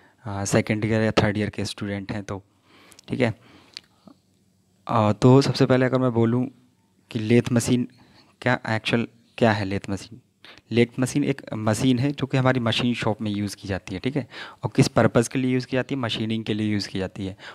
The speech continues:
और मशीनिंग क्या होता है? मशीनिंग एक प्रकार का material removal process होता है, ठीक है।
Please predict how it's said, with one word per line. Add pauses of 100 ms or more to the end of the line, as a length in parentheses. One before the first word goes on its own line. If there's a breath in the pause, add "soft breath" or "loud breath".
(140 loud breath)
और
मशीनिंग
क्या
होता
है?
मशीनिंग
एक
प्रकार
का
material
removal
process
होता
है,
ठीक
है।